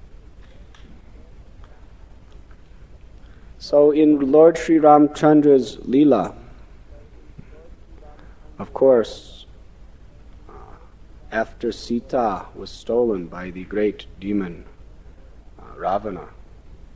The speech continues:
Lord Ramchandra could have instantly killed this ten-headed Asura and regained Sita. But he especially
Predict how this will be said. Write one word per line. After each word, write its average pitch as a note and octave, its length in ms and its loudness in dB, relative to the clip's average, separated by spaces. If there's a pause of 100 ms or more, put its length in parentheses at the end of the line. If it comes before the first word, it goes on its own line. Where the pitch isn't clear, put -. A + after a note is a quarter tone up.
(540)
Lord D#3+ 180 -2
Ramchandra D#3 840 0 (600)
could A3+ 160 -2
have A3+ 300 0
instantly E3 800 -2 (480)
killed F2+ 380 -2
this - 420 -12 (580)
ten-headed F2+ 640 -12
Asura E2 640 -8 (640)
and F2+ 160 -18
regained F2+ 600 -10 (120)
Sita. - 520 -18 (1400)
But D#3 640 4 (2000)
he C#3+ 100 0
especially C#3+ 960 0